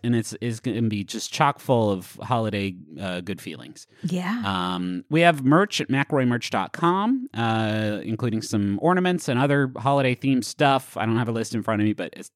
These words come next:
Speaker 1: it's all there. And, um, I think that's it. Thank you all for
Speaker 2: Yeah.
Speaker 1: listening so much. Thank you so much for listening.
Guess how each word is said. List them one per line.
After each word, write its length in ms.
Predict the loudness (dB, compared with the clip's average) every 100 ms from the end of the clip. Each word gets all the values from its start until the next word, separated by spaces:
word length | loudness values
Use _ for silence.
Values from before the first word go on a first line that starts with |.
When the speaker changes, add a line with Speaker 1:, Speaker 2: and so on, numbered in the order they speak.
| -18
Speaker 1:
it's 160 | -10
all 140 | -6 -6
there. 280 | -4 -6 -8 -18 -20 -20 _ -6
And, 340 | -2 0 0
um, 500 | 0 0 0 -2 -4 -8
I 60 |
think 240 | 0 2 4
that's 240 | 4 4
it. 260 | 4 4 0 _ _ 0
Thank 240 | 4 6
you 120 | 6 6
all 200 | 6 6
for 80 | 6
Speaker 2:
Yeah. 40 |
Speaker 1:
listening 460 | 4 4 2 0 0
so 420 | 2 6 8 8
much. 560 | 4 0 -4 -10 -12 -2
Thank 180 | -2 -2
you 60 |
so 320 | -4 0 2 2
much 240 | -2 -10
for 120 | -14
listening. 600 | -12 -14 -14 -14 -14 -16